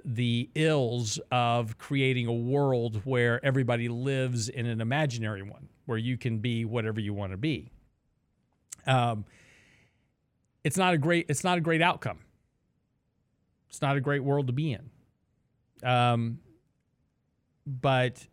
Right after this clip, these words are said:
you know, this, again, you know, this comes back down to, we were talking about a few minutes ago about employment and work and productivity, building things.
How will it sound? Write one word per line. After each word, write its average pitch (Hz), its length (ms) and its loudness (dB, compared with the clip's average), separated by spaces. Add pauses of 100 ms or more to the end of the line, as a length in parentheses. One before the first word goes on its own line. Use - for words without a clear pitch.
(140)
you 135 100 0
know, 120 80 0
this, 117 320 -2 (220)
again, 131 340 2
you 120 100 -2
know, 120 80 2
this 120 240 -2
comes 139 240 -2
back 139 280 0
down 127 180 -2
to, 127 80 -8
we 120 60 -6
were 117 80 -4
talking 123 240 -4
about 117 240 -2
a 110 80 -8
few 120 160 -6
minutes 151 160 -2
ago 113 120 -4
about 107 360 -2
employment 123 720 -4
and 113 560 -2
work 127 600 -2
and 110 320 -4
productivity, 120 880 -2 (760)
building 147 540 2
things. - 520 -8